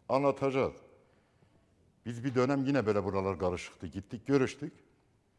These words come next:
İsim vermiyorum, iki tane vekilin ipini kesti. Bir de belediye başkanının. Bir daha buralarda aday da olamadılar. Allah'ın izniyle biz gideceğiz yine oraya yani. Yine buradaki olan biten şehirdeki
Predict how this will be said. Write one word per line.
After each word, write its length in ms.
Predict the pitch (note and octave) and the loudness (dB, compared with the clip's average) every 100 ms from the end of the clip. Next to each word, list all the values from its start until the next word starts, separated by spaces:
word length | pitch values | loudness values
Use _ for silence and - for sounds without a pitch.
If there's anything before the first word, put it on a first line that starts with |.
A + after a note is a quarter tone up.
| _ | _
İsim 400 | G#2+ - D3+ C3+ | -12 -8 -8 0
vermiyorum, 460 | C#3 A2+ G#2 C3 C3 | 0 2 0 0 -4
iki 180 | - | -10
tane 220 | - B2 A#2+ | -8 -2 0
vekilin 400 | A2 A#2+ B2 A#2+ - - | 0 -2 -8 -8 -14 -12
ipini 380 | G#2 - B2 - | -12 -6 -6 -8
kesti. 460 | - C3+ - B2+ D3 - - _ - | -4 -2 -2 -8 -10 -14 -20 _ -2
Bir 80 | A2 | 2
de 120 | G#2 | 4
belediye 360 | G#2+ G2+ G#2 | 4 4 2
başkanının. 480 | F2+ E2 - F2+ B2+ - - - - | 0 -4 -6 -10 -12 -18 -20 -12 -2
Bir 180 | C3+ | 0
daha 180 | A#2+ C3+ | 2 2
buralarda 360 | A#2 A2 A2 C3+ | 2 0 0 0
aday 240 | B2 C3 | 0 0
da 60 | C3 | 0
olamadılar. 520 | A#2+ A#2 F#2 D2 C#2+ - - _ _ _ _ _ _ _ _ _ | -2 -2 -4 -8 -14 -16 -20 _ _ _ _ _ _ _ _ _
Allah'ın 340 | F2 G2 A#2 A#2+ | -6 -2 -2 -2
izniyle 400 | A2+ B2 B2+ C#3 | -4 -4 -4 -4
biz 140 | A2 | -6
gideceğiz 400 | G#2+ G#2+ G#2 G#2+ | -4 -4 -4 -6
yine 160 | D#2 D2+ | -8 -10
oraya 240 | D2+ D2 D2 | -10 -8 -10
yani. 160 | D#2+ D3 _ _ _ _ _ _ _ | -12 -16 _ _ _ _ _ _ _
Yine 200 | B2 G2+ | -8 -6
buradaki 400 | A#2+ G2+ F2 G2 | -6 -6 -6 -8
olan 500 | F#2 F2+ G#2+ G2 F2+ | -8 -6 -6 -6 -8
biten 300 | A2 - F2+ | -12 -10 -12
şehirdeki 680 | - A#2+ G2+ E2+ E2 G2+ F#2+ | -10 -8 -8 -8 -10 -12 -14